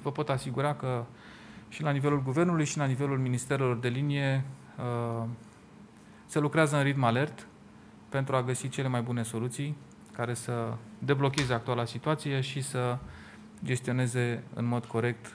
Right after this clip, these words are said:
relațiile cu sindicatele, cu categoriile sociale, având interesul de a păstra stabilitatea acestei țări, care ne-a permis tuturor, într-o perioadă atât de complicată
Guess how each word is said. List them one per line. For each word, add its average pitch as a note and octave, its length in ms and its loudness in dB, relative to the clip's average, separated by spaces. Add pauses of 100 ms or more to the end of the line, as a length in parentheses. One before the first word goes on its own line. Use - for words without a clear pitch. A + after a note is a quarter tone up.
relațiile A2+ 680 0
cu E3+ 80 0
sindicatele, C#3+ 680 2
cu B2+ 120 -4
categoriile C3+ 640 4
sociale, B2 600 2 (580)
având C#3 300 6
interesul C#3 400 2
de B2+ 80 2
a B2 80 6
păstra D3 340 2
stabilitatea A#2 580 0
acestei A2 340 -4
țări, B2+ 280 -2 (840)
care C3+ 180 2
ne-a C3+ 140 4
permis C3+ 380 0
tuturor, C3 440 2
într-o B2 200 2
perioadă B2 300 2
atât C3 160 0
de C3+ 80 0
complicată A#2 680 -2